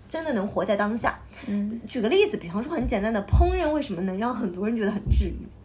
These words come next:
Speaker 1: 为什么，呃，有段时间很流行什么画那个涂颜色的那个东西，或者是去画个油画，嗯，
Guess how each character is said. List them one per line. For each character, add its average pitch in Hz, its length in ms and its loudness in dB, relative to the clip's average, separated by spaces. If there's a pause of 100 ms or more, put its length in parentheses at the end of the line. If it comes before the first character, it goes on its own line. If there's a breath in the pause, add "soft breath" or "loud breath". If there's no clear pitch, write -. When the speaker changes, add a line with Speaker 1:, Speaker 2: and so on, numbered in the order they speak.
(600 loud breath)
Speaker 1:
为 320 140 0
什 285 80 -2
么， 233 180 0 (120 loud breath)
呃， 233 180 0 (300)
有 214 180 2
段 311 120 4
时 277 120 -4
间 320 100 0
很 285 80 0
流 190 140 -2
行 269 180 -4
什 277 80 -4
么 214 160 -4 (220 loud breath)
画 311 460 4
那 285 160 0
个 247 140 4
涂 233 220 -6
颜 240 220 2
色 349 160 2
的 262 80 4
那 202 100 2
个 185 60 -2
东 170 180 -6
西， - 160 -12 (120)
或 277 100 4
者 269 60 4
是 269 80 -2
去 269 100 -4
画 294 220 8
个 233 80 2
油 185 260 -2
画， 247 420 4 (480 loud breath)
嗯， 294 240 0